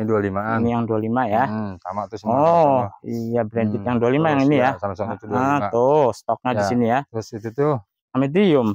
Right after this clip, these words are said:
Speaker 1: Amidium tiga puluh.
Speaker 2: Tiga puluh ya.
Speaker 1: Tuh, silver.
Speaker 2: Mm-mm.
Speaker 1: Jose.
Speaker 2: Bro, apa?
Speaker 1: Eh, Jos-, eh,
Speaker 2: Bar-,
Speaker 1: Jose
Speaker 2: Baros,
Speaker 1: Baros.
Speaker 2: ya.
Speaker 1: Empat puluh.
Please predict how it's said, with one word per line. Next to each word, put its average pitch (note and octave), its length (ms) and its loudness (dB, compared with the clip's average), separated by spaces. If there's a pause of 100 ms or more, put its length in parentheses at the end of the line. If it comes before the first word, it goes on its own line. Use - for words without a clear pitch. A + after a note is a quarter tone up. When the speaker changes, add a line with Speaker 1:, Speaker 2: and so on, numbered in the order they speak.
Speaker 1:
Amidium A2+ 480 -6
tiga A2 240 -2
puluh. A2 400 -2
Speaker 2:
Tiga A2 160 -6
puluh B2+ 320 2
ya. B2 160 4 (400)
Speaker 1:
Tuh, G#2 160 -6
silver. G2+ 400 -2 (240)
Speaker 2:
Mm-mm. B2 480 -6 (160)
Speaker 1:
Jose. A2+ 400 2 (240)
Speaker 2:
Bro, B2 320 0
apa? E3 240 -4 (800)
Speaker 1:
Eh, A#2+ 160 0
Jos-, B2 240 0
eh, - 0 -
Speaker 2:
Bar-, D3+ 320 2
Speaker 1:
Jose G2 240 -4
Speaker 2:
Baros, D3+ 240 2
Speaker 1:
Baros. D#3+ 420 4 (220)
Speaker 2:
ya. B2 160 2
Speaker 1:
Empat A2+ 160 2
puluh. C#3+ 400 2